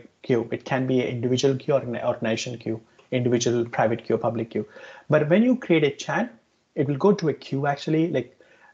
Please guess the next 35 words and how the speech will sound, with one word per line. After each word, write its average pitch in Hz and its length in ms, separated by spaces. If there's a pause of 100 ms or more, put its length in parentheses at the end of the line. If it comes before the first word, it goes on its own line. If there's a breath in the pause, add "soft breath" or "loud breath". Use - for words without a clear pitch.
(100)
it 131 140
will 139 100
go 190 180
to 147 340
hundred 131 340
percent 135 360
omni-channel 143 640
related 120 460
queue. - 200 (100)
So - 160
as 131 200
I 127 60
mentioned, 135 540 (520 loud breath)
you 156 300
can, 185 340
you 147 80
have 202 220
hundreds 151 400
of 131 160
queue 131 280
in 143 120
the 131 80
system, 202 400 (320 loud breath)
but 131 100
only 202 420 (300)
the 127 340 (300)
checkbox - 560
for - 220
automation 131 560
work 120 200
distribution 123 680
is 120 180
checked - 400
to 117 100
yes. 127 420